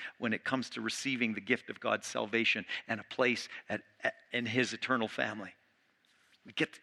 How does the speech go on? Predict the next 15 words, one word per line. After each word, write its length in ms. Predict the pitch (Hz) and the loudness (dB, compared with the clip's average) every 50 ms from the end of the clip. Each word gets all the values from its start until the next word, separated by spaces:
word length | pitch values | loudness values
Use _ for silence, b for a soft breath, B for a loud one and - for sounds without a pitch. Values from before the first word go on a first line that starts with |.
| - - - | -6 0 2
ah, 200 | - - 160 - - | 4 4 4 2 0
this 160 | 123 - - | -2 -2 -2
idea 320 | 127 131 - 156 165 147 | -4 -2 0 2 4 4
that 80 | 139 135 | 4 4
we 60 | 127 | 2
gotta 180 | 127 120 113 110 | 2 2 2 0
work 360 | 117 143 165 160 156 - - | 0 0 -2 -2 -2 -6 -12
for 320 | - - - - 127 117 | -12 -8 -6 -4 -4 -4
it. 80 | 113 - - - b b b b b b - | -4 -6 -10 -16 b b b b b b -4
No. 320 | - 135 131 120 117 107 - - _ _ _ _ _ _ _ _ _ _ _ _ - - | 0 2 2 2 2 -2 -6 -10 _ _ _ _ _ _ _ _ _ _ _ _ 6 10
Now, 200 | 185 160 104 - - | 10 10 10 8 8
verse 220 | - 147 139 - - | 8 8 8 8 10
ten 320 | - 269 254 165 139 135 - - - - | 12 12 12 12 8 6 -4 -10 2 8
talks 300 | - 208 180 - - 180 | 10 10 10 10 8 4
about 260 | 151 175 165 151 | 6 6 6 4